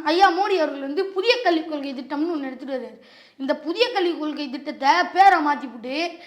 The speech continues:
ஸ்ரீபள்ளின்னு சொல்லிட்டு இங்க தமிழ்நாட்டுக்குள்ள வ-, வருது. இந்த ஸ்ரீ பள்ளிக்குள்ள சமத்துவமே இல்ல. அதாவது, கிறிஸ்தவரும் இஸ்லாமியர்களும் வேலை செய்யக்கூடாதாம், பள்ளிக்குள்ள வரக்கூடாதாம்.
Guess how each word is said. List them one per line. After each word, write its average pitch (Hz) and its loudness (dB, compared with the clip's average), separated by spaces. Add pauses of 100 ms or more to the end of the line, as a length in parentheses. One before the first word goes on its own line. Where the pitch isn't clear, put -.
(220)
ஸ்ரீபள்ளின்னு 339 4
சொல்லிட்டு 370 -2
இங்க 349 0
தமிழ்நாட்டுக்குள்ள 330 0
வ-, 285 -2
வருது. 302 0 (460)
இந்த 311 0
ஸ்ரீ 330 2 (120)
பள்ளிக்குள்ள 320 2
சமத்துவமே 359 0
இல்ல. 302 0 (380)
அதாவது, 320 4
கிறிஸ்தவரும் 403 0
இஸ்லாமியர்களும் 349 0
வேலை 359 2
செய்யக்கூடாதாம், 247 -6 (220)
பள்ளிக்குள்ள 330 0
வரக்கூடாதாம். 302 0